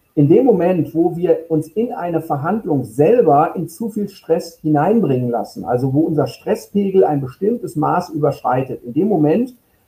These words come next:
verlieren wir unsere Steuerungsfähigkeit, unsere Handlungskompetenz und fallen in so einen sehr archaischen Kampf- oder Fluchtmodus. Und da macht man in Verhandlungen viele dumme Fehler.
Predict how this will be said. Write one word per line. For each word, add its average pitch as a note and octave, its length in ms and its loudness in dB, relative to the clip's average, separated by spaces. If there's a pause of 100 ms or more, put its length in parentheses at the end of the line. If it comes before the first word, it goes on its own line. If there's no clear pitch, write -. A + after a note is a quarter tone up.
(120)
verlieren F#3 500 2
wir E3+ 360 2 (360)
unsere E3 480 4
Steuerungsfähigkeit, G3 1200 0
unsere C#3+ 300 -4
Handlungskompetenz F#3+ 1040 -2
und D3 160 -2
fallen E3+ 420 0
in D#3 140 -2
so D3+ 100 2
einen D#3 200 2
sehr D3+ 520 0
archaischen C3+ 680 -2
Kampf- D3 300 -6
oder C3+ 200 -2
Fluchtmodus. - 800 -8
Und B2+ 160 -6
da D#3 140 2
macht F3 280 -2
man E3 140 -6
in C#3+ 120 -6
Verhandlungen C3+ 540 -4
viele E3+ 300 -8
dumme B2+ 240 -10
Fehler. - 340 -20